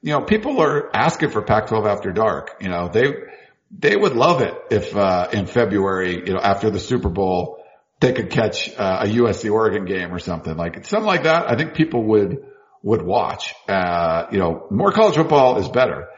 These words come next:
And you might get, like, the Mountain West might not be able to start until, like, March. So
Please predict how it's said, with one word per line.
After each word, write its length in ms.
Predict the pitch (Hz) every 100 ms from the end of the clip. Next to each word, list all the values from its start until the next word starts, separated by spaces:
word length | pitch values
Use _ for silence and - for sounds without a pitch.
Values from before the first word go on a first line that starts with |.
| -
And 140 | 135 165
you 80 | 208
might 220 | 294 196
get, 220 | 156 151
like, 360 | 127 123 - - - _ _ _ -
the 160 | 123
Mountain 240 | 175 214 190
West 180 | 202 143
might 160 | 135
not 120 | 131
be 60 | 123
able 120 | 104
to 100 | 98
start 380 | - 143 160 90
until, 280 | 90 95 90
like, 240 | 90 -
March. 360 | 87 73 - - _ _
So 800 | - 123 117 107 101 - - -